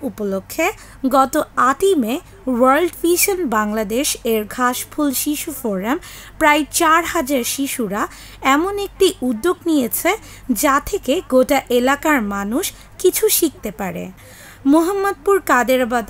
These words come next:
হাউজিংয়ে এই অনুষ্ঠানের আয়োজন করা হয়।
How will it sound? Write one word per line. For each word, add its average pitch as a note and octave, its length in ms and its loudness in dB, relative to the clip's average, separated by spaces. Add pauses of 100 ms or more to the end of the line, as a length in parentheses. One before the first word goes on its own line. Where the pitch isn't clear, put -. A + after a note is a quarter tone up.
হাউজিংয়ে A#3 600 0 (360)
এই D#4 280 2
অনুষ্ঠানের E4 800 0
আয়োজন A#3 480 0
করা F#3+ 340 -4
হয়। F#3 320 -6